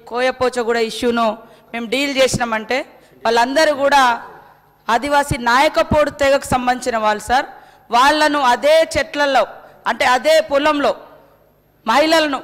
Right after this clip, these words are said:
బండ బూతులు తిట్టి ఫారెస్ట్ రేంజరు, ఎఫ్డిఓ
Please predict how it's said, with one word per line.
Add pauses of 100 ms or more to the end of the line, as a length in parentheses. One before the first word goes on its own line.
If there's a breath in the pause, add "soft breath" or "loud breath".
బండ
బూతులు
తిట్టి
ఫారెస్ట్
రేంజరు,
ఎఫ్డిఓ